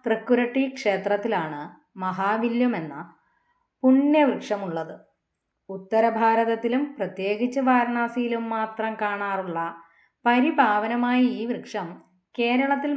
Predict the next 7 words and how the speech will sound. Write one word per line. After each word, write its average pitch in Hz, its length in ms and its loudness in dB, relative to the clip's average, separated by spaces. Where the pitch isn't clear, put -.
മറ്റൊരിടത്തും 240 920 -2
കണ്ടിട്ടുള്ളതായി 214 880 0
അറിവില്ലത്രേ. 185 680 -4
മൂന്ന് 254 440 4
തരത്തിലുള്ള 254 540 6
മഹാവില്യമാണ് 208 880 -2
ഉള്ളത്. 185 420 -4